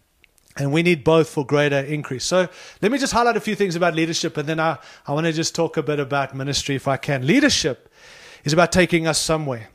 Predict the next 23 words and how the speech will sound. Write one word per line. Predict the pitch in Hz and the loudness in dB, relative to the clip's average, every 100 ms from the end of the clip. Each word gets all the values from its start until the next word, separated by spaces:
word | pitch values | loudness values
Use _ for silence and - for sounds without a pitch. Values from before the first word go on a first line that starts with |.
| - | -18
And | 123 | -8
can | - 214 | 0 2
I | 226 | 4
say | 220 202 | 4 4
in | 165 | 2
ki-, | - 220 | -2 0
in, | 190 185 | 0 0
in | |
the | 180 | 0
kingdom, | - 247 233 214 185 - - - - | 0 2 4 2 0 -16 -20 -10 2
leadership | 160 240 254 - 196 - - | 6 6 6 4 2 0 -6
is | 170 175 | -2 0
about | 170 165 - - - _ _ | 0 0 -2 -14 -20 _ _
influence, | - 254 294 208 170 143 135 | 0 2 2 2 0 0 -4
it's | 160 - | -6 -2
not | 160 165 | 0 2
about | 156 151 | 2 0
control. | - 151 - 127 101 | -2 -8 -6 -8 -10
Please | - 269 269 | -2 2 2
get | - 180 - | 2 -2 -2
that, | 139 - | -4 -6
friends. | 147 135 | -6 -2
I, | 160 | -2